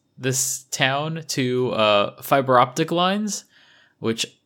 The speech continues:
once the second those, that's available, I'm buying it. I don't care what, what I have to do. I need fast internet again.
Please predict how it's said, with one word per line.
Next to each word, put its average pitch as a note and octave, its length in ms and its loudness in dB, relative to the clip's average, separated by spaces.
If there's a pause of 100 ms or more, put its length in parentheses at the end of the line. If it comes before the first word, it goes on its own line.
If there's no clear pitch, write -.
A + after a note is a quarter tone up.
(220)
once C3 480 -2
the B2 160 -6
second D3 460 -2
those, C3+ 320 -2
that's C3+ 220 -2
available, C3 540 0
I'm G#2+ 140 -2
buying G2 260 2
it. G2+ 320 -8
I C3 140 -4
don't A#2+ 160 -2
care A2+ 180 0
what, G#2+ 540 -4
what A2+ 160 2
I G#2+ 40 2
have G#2 180 -2
to G#2 80 -8
do. G2 260 0
I B2 80 0
need C3 180 2
fast G#2 320 -2
internet F2+ 380 -6
again. E2+ 340 -12